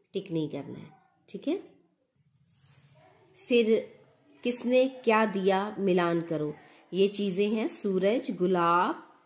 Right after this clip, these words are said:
कोयल, पेड़। इनसे हमें क्या क्या मिलता है, ये हमें क्या क्या देते हैं, इसके साथ हम मैच करेंगे। पहला है मीठा स्वर दिया, किसने दिया?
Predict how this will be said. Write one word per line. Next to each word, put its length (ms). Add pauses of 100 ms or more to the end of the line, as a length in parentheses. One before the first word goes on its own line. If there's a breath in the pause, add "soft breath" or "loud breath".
(320)
कोयल, 640 (420)
पेड़। 540 (180)
इनसे 320
हमें 300
क्या 180
क्या 200
मिलता 360
है, 180
ये 200
हमें 280
क्या 140
क्या 180
देते 360
हैं, 380 (420 soft breath)
इसके 220
साथ 240
हम 80
मैच 320
करेंगे। 380
पहला 360
है 220
मीठा 400
स्वर 300
दिया, 600
किसने 320
दिया? 380